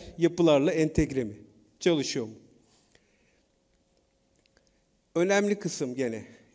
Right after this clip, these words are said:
E-ticaret dediğimiz, demin değerli, e, yorumcumuz söylemişti. Müşteri yorumları en önemli kısım. Gerçekten bir şeyi satın almak için insanların önerileri, insanların bir fikir beyan ettikten sonra sizin düşünceleriniz her zaman etkilenir.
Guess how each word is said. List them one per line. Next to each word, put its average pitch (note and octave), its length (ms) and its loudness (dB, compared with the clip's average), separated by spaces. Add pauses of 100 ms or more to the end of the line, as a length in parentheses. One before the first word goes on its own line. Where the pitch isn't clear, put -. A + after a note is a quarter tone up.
(180)
E-ticaret D#3+ 640 4
dediğimiz, E3+ 360 0
demin E3+ 480 2
değerli, D#3 460 6 (120)
e, C#3 60 0 (460)
yorumcumuz D3+ 580 -2
söylemişti. C#3+ 720 -2 (520)
Müşteri F3 640 0
yorumları D3 760 -2
en C#3+ 140 -2
önemli A#2+ 400 -4
kısım. - 300 -16 (680)
Gerçekten F3 680 -8
bir G3+ 60 -6
şeyi G3 260 -2
satın F#3 400 -6
almak D#3 460 0
için - 400 -8 (380)
insanların F#3+ 640 -2
önerileri, B2+ 640 0 (540)
insanların F3+ 720 -4
bir F3 100 -4
fikir F3 440 -6
beyan C3 340 -2
ettikten E3 460 -4
sonra F#3 280 -2
sizin F3+ 380 -8
düşünceleriniz D3+ 540 -8
her F#3 160 -4
zaman D3+ 260 -8
etkilenir. C3 640 -12